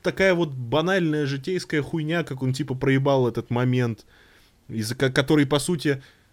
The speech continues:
поменял, то есть он принимает своего врага, потому что этот момент стал отправной точкой, типа, для них обоих, короче.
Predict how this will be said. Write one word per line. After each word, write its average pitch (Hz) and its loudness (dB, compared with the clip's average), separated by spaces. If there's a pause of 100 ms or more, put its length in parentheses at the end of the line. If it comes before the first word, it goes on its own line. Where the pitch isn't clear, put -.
(300)
поменял, 170 4
то - -18
есть 143 -2
он 185 4
принимает 175 4
своего 151 4
врага, 147 2
потому 147 0
что 131 0 (880)
этот 170 4
момент 175 4
стал 175 2
отправной 160 2
точкой, 165 0
типа, 131 -4
для 120 2
них 139 2
обоих, 113 0
короче. 98 -12